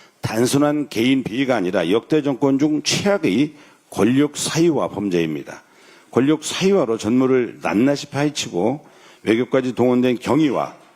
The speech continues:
결정 과정, 배후와 이익 구조까지도 철저하게 파헤쳐내야 합니다. 늦었지만 특검이 지난 삼 년간 굳게 닫혀있던 진실의 문을 활짝 열고 국민이 납득할 때까지 끝까지 멈추지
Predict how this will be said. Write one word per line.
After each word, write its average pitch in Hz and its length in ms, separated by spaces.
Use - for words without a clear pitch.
결정 139 480
과정, 87 400
배후와 110 680
이익 156 280
구조까지도 131 640
철저하게 165 680
파헤쳐내야 107 600
합니다. 78 420
늦었지만 139 440
특검이 165 360
지난 123 240
삼 143 220
년간 143 380
굳게 - 340
닫혀있던 127 720
진실의 151 480
문을 127 280
활짝 165 440
열고 104 320
국민이 123 320
납득할 117 440
때까지 117 360
끝까지 107 640
멈추지 113 720